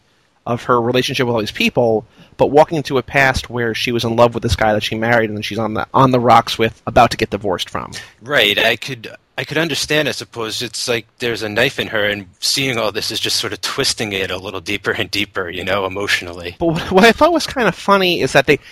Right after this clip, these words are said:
Speaker 1: they play Peggy Sue standing in front of these pictures as the emotional, you know, heart-wrenching thing it should be.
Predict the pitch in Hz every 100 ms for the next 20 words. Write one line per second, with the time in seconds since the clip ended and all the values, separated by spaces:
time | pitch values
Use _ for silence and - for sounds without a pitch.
0 | - 175 - 269 269 247 208 - - 190
1 | 175 160 151 - 165 165 147 147 139 123
2 | - - 127 - 120 107 107 - - _
3 | _ _ _ - - 139 160 180 156 139
4 | 143 - 139 127 120 113 - 117 113 110
5 | 143 139 131 123 131 123 117 101 - 190
6 | 104 98 98